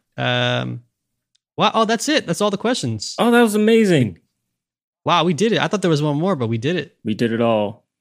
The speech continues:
Speaker 2: Thank you guys.
Speaker 1: We
Speaker 2: I, I really, we really appreciate you guys sending them in. Keep sending them in, and we'll keep
Speaker 1: Please.
Speaker 2: trying to answer them.
Speaker 1: Yeah, I,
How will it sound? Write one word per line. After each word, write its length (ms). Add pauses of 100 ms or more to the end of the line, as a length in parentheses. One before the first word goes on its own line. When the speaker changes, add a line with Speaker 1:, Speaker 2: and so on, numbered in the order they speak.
(160)
Speaker 2:
Thank 220
you 100
guys. 280
Speaker 1:
We 60
Speaker 2:
I, 280
I 40 (120)
really, 680
we 200
really 400
appreciate 600
you 80
guys 320
sending 300
them 160
in. 260
Keep 240
sending 260
them 140
in, 340 (540)
and 140
we'll 80
keep 240
Speaker 1:
Please. 60
Speaker 2:
trying 120
to 80
answer 340
them. 220 (960)
Speaker 1:
Yeah, 360
I, 80